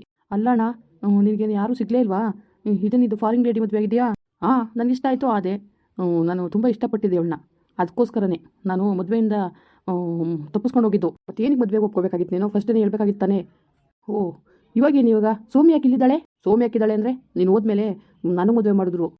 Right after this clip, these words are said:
ಹೌದಾ? ಹ್ಮ್, ಸರಿ ಸರಿ, ಒಳ್ಳೇದಾಯ್ತಲ್ಲ ಬಿಡು. ಏನ್ ಒಳ್ಳೇದಾಯ್ತು? ನೋಡು ಅರುಣ್, ಸುಮ್ನೆ ತಲೆ ತಿನ್ಬೇಡ. ಅಪ್ಪ ಅಮ್ಮ ಎಲ್ಲಿ? ಹೊಲ್ದ ಹತ್ರ ಹೋಗಿದ್ದಾರೆ. ಸರಿ ಬಿಡು, ಬಂದ್ಮೇಲೆ ಮಾತಾಡ್ತೀನಿ. ಬೇಬಿ, ನಡಿ ಒಳಗಡೆ.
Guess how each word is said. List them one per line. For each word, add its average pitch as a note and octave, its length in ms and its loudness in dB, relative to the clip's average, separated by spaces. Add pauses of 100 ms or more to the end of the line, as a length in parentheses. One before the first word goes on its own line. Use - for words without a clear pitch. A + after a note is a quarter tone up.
(220)
ಹೌದಾ? A3 280 2 (460)
ಹ್ಮ್, G3+ 160 -2
ಸರಿ C#4+ 200 -2
ಸರಿ, F3+ 300 -2
ಒಳ್ಳೇದಾಯ್ತಲ್ಲ A#3+ 500 0
ಬಿಡು. G3 140 0 (540)
ಏನ್ G#3+ 100 -6
ಒಳ್ಳೇದಾಯ್ತು? G#3+ 340 0 (600)
ನೋಡು G#3+ 240 2
ಅರುಣ್, F#3+ 180 0 (160)
ಸುಮ್ನೆ A3+ 260 2
ತಲೆ F#3+ 120 2
ತಿನ್ಬೇಡ. F#3 280 2 (240)
ಅಪ್ಪ G#3 140 -2
ಅಮ್ಮ A#3 120 4
ಎಲ್ಲಿ? F3 220 2 (220)
ಹೊಲ್ದ G#3 180 0
ಹತ್ರ A3+ 140 0
ಹೋಗಿದ್ದಾರೆ. G#3 320 2 (400)
ಸರಿ B3 160 2
ಬಿಡು, F#3+ 160 0 (160)
ಬಂದ್ಮೇಲೆ A#3+ 280 4
ಮಾತಾಡ್ತೀನಿ. E3+ 340 0 (140)
ಬೇಬಿ, A#3+ 200 -4 (160)
ನಡಿ B3 220 0
ಒಳಗಡೆ. G#3 220 -2